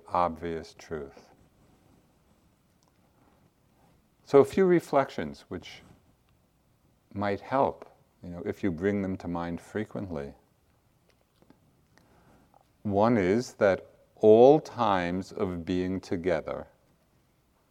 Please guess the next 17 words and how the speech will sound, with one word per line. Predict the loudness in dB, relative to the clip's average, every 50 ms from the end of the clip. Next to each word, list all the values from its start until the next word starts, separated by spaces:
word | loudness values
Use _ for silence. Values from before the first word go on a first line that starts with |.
| _ _ _ _ _ _ _ _ _ _ -8
with | -6 -4 -2
anyone, | -2 -4 -4 -4 -6 -8 -8 -10 -12 -18 _ _ _ _ _ _ _ _ _ _ _ _ -10
with | -10 -10 -10
friends, | -10 -8 -4 -4 -2 -2 -2 -4 -4 -6 -6 -6
with | -8 -8 -6
loved | -2 -2 -2 -2 -2 -4
ones, | -8 -8 -6 -6 -8 -10 -10 -12
with | -14 -14 -14
s-, | -16 -20 -20 -20 -20 -20 -20 -20 -20 -20 -18 -18
acquaintances, | -16 -10 -2 0 2 2 2 0 -2 -4 -6 -4 -2 -2 0 0 -2 -4 -8 -12 -8 -8
with | -8 -8 -8
strangers, | -6 -2 -2 0 0 0 -2 0 0 0 -2 -2 -6 -10 -18 -20 -20 -20 -20 _ _ _ _ _ _ _ _ _ _ _ _ _ _ _ 4
all | 6 8 8 10 10 8 8
times | 4 0 -4 -4 -2 -2 -2 -2 -4 -6 -8 -10 -8
of | -10 -10 -10 -10 -10
being | -8 -8 -6 -6 -8 -10 -10
together | -10 -10 -8 -6 -6 -6 -8 -10 -14 -16